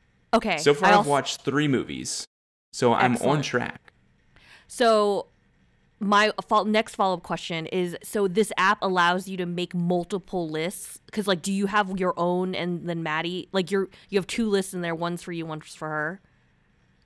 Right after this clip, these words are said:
Speaker 2: Yeah.
Speaker 1: And then you're,
Speaker 2: Yeah,
Speaker 1: are you
Speaker 2: so
Speaker 1: gonna,
Speaker 2: now
Speaker 1: okay.
Speaker 2: Mm-hmm. I have three lists now. So I have her
Speaker 1: Right.
Speaker 2: M C U rank, my M C U rank, and then a twenty twenty-three watch list rank. And, um,
Speaker 1: Awesome. I
Speaker 2: yeah.
Speaker 1: love that.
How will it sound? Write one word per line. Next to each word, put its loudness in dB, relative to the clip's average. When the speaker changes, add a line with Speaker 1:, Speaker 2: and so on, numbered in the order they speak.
Speaker 2:
Yeah. -4
Speaker 1:
And 4
then 4
you're, 0
Speaker 2:
Yeah, 6
Speaker 1:
are 6
you 2
Speaker 2:
so 4
Speaker 1:
gonna, 6
Speaker 2:
now 2
Speaker 1:
okay. -8
Speaker 2:
Mm-hmm. -6
I 2
have 2
three 2
lists 2
now. -8
So -2
I 4
have 0
her 0
Speaker 1:
Right. 6
Speaker 2:
M 0
C -4
U 2
rank, -2
my 0
M 0
C -6
U 0
rank, -4
and -2
then 0
a -2
twenty -4
twenty-three -4
watch -8
list -6
rank. -14
And, -6
um, 0
Speaker 1:
Awesome. -6
I -4
Speaker 2:
yeah. -2
Speaker 1:
love -4
that. -8